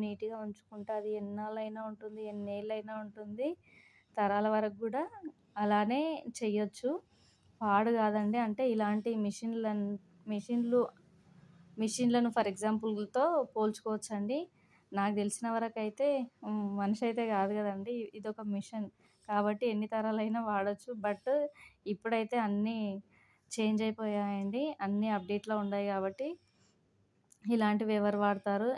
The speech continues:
ఎంతైనా హైఫైగా తీసుకుంటారు. ఏదో మిడిల్ క్లాస్ ఫ్యామిలీస్ ఇంకా ఇలాంటివే వాడతారు కదా. So మనం కూడా అలాంటి వాళ్ళమే కాబట్టి ఉన్నదాన్నే, ఉన్నదాంతోటే సరిపెట్టుకోవాలి అనేసి అయితే దీన్నే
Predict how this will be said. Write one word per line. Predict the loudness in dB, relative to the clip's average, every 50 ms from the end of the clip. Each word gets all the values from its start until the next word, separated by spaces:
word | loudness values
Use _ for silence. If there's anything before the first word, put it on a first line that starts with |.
| -4
ఎంతైనా | -4 -2 0 0 0 0 0 0 0 0 0
హైఫైగా | 0 0 0 -2 -2 -2 -2 0 0 -2
తీసుకుంటారు. | 0 -2 -2 -4 -6 -6 -6 -6 -4 -4 -4 -2 -4 -4 -6 -8 _ _ _ _ _ _ _ -6 -2
ఏదో | 0 0 2 2 2 2 0 -2 -4
మిడిల్ | -4 -2 0 -2 -2
క్లాస్ | -2 0 -2 -2 -2 0
ఫ్యామిలీస్ | 0 2 2 2 2 2 0 0 -2 -2 -2
ఇంకా | -2 0 0 0 0 2
ఇలాంటివే | 2 2 2 0 0 -2 -4 -4 -2
వాడతారు | -2 0 0 0 -2 -4 -4 -4 -4
కదా. | -4 -4 -4 -6 -6 -8 _ _ _ _ _ _ _ _ _ _ _
So | -6 -4 0
మనం | 2 2 2 2 0
కూడా | 0 0 -2 0
అలాంటి | 0 -2 -2 -2 -2 -2
వాళ్ళమే | -2 -2 -2 -2 -2 -4 -4 -2
కాబట్టి | -2 -2 -2 -4 -6 -8 -8 -8 -8 -6 -6
ఉన్నదాన్నే, | -4 -2 0 0 2 2 2 0 0 0 0 0 0 -2 -2 -4 -6 -16 _ -20 _ _ _ _ _ _ _ _ -4
ఉన్నదాంతోటే | 0 2 4 4 4 4 2 2 0 -2 -2 -2 -4
సరిపెట్టుకోవాలి | -2 -2 -4 -4 -4 -6 -8 -8 -8 -10 -10 -4 -2 0 2 2 2 2 0 -2 -2 -6 -6 -10 -14 -20 _ _ _ _ _ _ _ _ _ _ _ _ -20 _ _ _ _ _ -4
అనేసి | 0 2 2 2 2 2 0
అయితే | 0 0 0 -2 -2 0 0 0 -2 -2 -4 -6 -12 _ _ -6 -4 -2 0
దీన్నే | 2 2 2 4 4 4 2